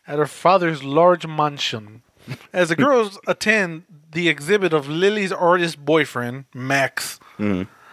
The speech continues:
Speaker 1: they meet Campbell's bitter ex-girlfriend, Ruthie, who accuses him of being a con artist.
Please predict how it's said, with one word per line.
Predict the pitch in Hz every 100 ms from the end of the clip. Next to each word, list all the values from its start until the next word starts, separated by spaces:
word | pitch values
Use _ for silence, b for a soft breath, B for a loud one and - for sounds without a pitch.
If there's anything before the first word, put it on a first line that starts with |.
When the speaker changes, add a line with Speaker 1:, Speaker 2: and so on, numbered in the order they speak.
| b _
Speaker 1:
they | 175 196
meet | 202 233 -
Campbell's | 196 190 180 151
bitter | 170 202 160
ex-girlfriend, | 156 - - 170 170 139 135 120
Ruthie, | 123 190 - 101 _ _ _ _ _ _ _ _
who | 233
accuses | 254 269 330 311
him | 247 269
of | 185
being | 202 196
a |
con | - 180 151
artist. | 127 117 110 -